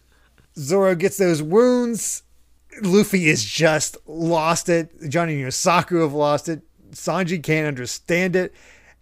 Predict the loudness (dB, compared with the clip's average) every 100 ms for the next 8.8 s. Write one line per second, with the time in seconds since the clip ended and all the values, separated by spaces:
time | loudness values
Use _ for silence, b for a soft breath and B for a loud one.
0 | -6 -4 -2 -4 -6 -8 -12 -4 -2 0
1 | -2 0 2 2 2 2 -2 -4 -4 -10
2 | -18 _ -14 -8 -8 -8 -2 -2 -2 0
3 | 2 2 0 -2 -2 -2 -2 -2 -2 -4
4 | -2 0 0 0 0 0 0 0 -2 -2
5 | 0 2 2 0 -4 -6 -4 -4 -4 -4
6 | -4 -10 b b b -4 0 0 0 0
7 | -2 -4 -6 -4 -4 -4 -6 -6 -2 0
8 | 0 -2 -2 0 0 0 -2